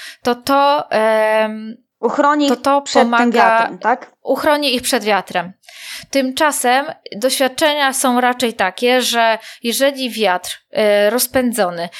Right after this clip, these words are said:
Speaker 1: ma taką przeszkodę na swojej drodze, jak ten zwarty szpaler, na przykład tuj,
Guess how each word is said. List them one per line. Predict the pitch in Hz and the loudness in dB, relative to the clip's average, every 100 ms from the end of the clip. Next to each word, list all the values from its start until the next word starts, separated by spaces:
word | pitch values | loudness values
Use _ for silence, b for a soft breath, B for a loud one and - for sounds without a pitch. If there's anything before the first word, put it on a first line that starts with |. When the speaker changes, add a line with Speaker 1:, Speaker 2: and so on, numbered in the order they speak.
| B | B
Speaker 1:
ma | 226 254 | -2 0
taką | 302 269 247 233 | 0 -2 -4 -4
przeszkodę | - 233 - 226 220 196 | 0 0 2 0 0 0
na | 202 | 0
swojej | 240 - 226 214 | -2 -2 0 0
drodze, | 202 185 175 190 | 0 0 0 0
jak | 226 240 | 0 0
ten | 240 240 226 | 0 0 0
zwarty | 208 214 240 247 - 208 202 202 | -2 -2 -2 -2 -2 0 0 0
szpaler, | - - 214 196 185 | -2 0 0 2 0
na | 190 196 | -2 -2
przykład | - 214 185 180 - | -2 0 -2 -2 -4
tuj, | 220 190 208 294 | -4 0 0 0